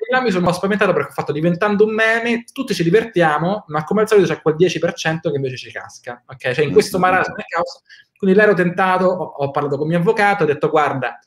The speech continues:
Speaker 1: qua, qua e qua abbiamo delle leve, ma nulla di particolare, tu intanto scarica il video.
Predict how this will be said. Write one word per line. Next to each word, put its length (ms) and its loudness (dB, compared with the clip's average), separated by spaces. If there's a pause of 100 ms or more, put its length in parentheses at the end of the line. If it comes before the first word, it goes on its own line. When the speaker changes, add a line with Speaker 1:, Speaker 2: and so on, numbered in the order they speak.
(540)
Speaker 1:
qua, 280 2
qua 180 0
e 80 -4
qua 360 0
abbiamo 580 0
delle 180 2
leve, 360 -2
ma 80 -8
nulla 220 -6
di 100 -8
particolare, 640 -2
tu 60 -8
intanto 600 -6
scarica 380 -6
il 100 -2
video. 420 -6